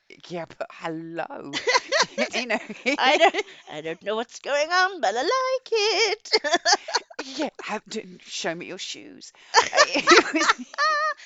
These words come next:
Speaker 2: You, you are marking yourself out this episode. <laughs> Shoe
Speaker 1: <laughs>
Speaker 2: fetishes.
Speaker 1: It just, you know, they,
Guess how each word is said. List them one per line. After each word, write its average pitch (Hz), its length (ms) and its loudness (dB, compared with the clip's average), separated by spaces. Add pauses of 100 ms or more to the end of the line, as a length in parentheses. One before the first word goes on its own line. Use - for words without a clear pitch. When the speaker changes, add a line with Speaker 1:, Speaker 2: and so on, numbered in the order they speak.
(140)
Speaker 2:
You, 330 180 -2 (300)
you 320 200 -4
are 285 80 6
marking 254 460 6
yourself 226 460 0
out 226 200 2
this 202 140 -8
episode. 190 640 -8 (360)
<laughs> 262 880 -6
Shoe 311 360 0
Speaker 1:
<laughs> - 120 -8
Speaker 2:
fetishes. - 1000 -8 (720)
Speaker 1:
It 240 120 0
just, 208 360 -6
you 330 120 -2
know, 302 120 2
they, 285 240 -2